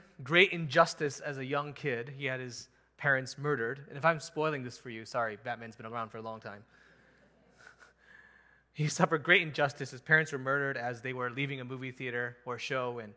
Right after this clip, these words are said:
walking down a dark alley. And that led him in his life to grow to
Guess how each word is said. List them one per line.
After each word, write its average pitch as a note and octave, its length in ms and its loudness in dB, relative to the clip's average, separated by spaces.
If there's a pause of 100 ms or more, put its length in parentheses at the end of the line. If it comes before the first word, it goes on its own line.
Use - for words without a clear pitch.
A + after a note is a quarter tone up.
(260)
walking C3+ 260 -2
down C3+ 140 2
a - 20 -2
dark B2+ 240 -2
alley. B2+ 400 -4 (1000)
And C3+ 400 2 (360)
that F#3 180 12
led F#3 160 12
him E3+ 300 8
in C#3+ 100 -2
his D#3 220 2
life C#3 320 10
to C#3+ 120 -8
grow C#3+ 360 0
to B2+ 400 -6